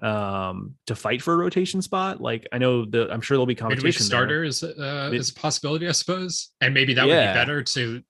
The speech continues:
Speaker 2: that he starts on Tuesday and hits all weekend. Like, most,
Speaker 1: Yeah,
Speaker 2: most
Speaker 1: that could
Speaker 2: teams
Speaker 1: be.
Speaker 2: with, like,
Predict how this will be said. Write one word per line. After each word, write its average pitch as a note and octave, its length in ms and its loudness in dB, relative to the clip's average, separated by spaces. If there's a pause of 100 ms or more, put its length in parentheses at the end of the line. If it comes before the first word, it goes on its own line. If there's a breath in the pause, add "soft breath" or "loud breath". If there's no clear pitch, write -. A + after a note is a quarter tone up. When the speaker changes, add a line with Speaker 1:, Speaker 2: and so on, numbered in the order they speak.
(100)
Speaker 2:
that A2+ 180 -6
he A#2+ 140 -6
starts A2+ 340 0
on A2 100 -2
Tuesday A#2+ 380 -2
and A2+ 100 -4
hits - 220 -8
all G2 140 -8
weekend. F#3 460 -6 (640)
Like, A#2+ 200 -2
most, C#3+ 360 4 (180 loud breath)
Speaker 1:
Yeah, E3 100 6
Speaker 2:
most - 240 4
Speaker 1:
that C3+ 80 4
could G3+ 200 4
Speaker 2:
teams G#2 60 0
Speaker 1:
be. A2+ 60 0
Speaker 2:
with, C3+ 160 -4
like, C3+ 280 0